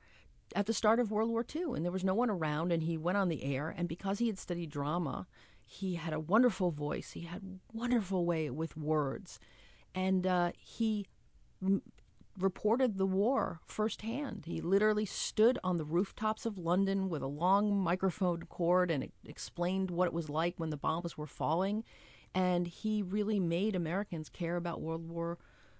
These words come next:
Two. The war ended. He was the, the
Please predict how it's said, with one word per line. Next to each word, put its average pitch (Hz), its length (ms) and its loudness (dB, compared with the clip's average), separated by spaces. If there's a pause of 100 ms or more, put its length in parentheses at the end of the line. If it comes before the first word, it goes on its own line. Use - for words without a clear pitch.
(160)
Two. - 360 -2 (680)
The 180 80 4
war 190 280 4
ended. 175 380 2
He 170 140 -2
was 160 280 -2
the, - 120 -12 (180)
the 165 220 2